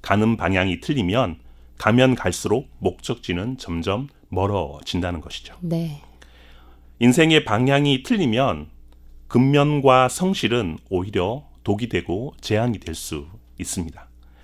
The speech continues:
Speaker 1: 지향하는 목표가 잘못되면 재주가 좋을수록 더욱 빨리 망할 수 있다는 것이죠.
Speaker 2: 그렇습니다.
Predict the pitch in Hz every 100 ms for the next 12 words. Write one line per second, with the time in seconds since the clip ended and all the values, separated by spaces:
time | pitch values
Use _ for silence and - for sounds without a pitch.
0 | - - 127 139 131 117 87 - 123 110
1 | 87 95 92 85 95 117 85 - - -
2 | - 120 127 123 113 107 110 113 123 104
3 | 113 - - - - - 95 - - 143
4 | 131 85 87 - 82 87 107 - 95 101
5 | - 78 - - - - - - - 160
6 | - 156 147 143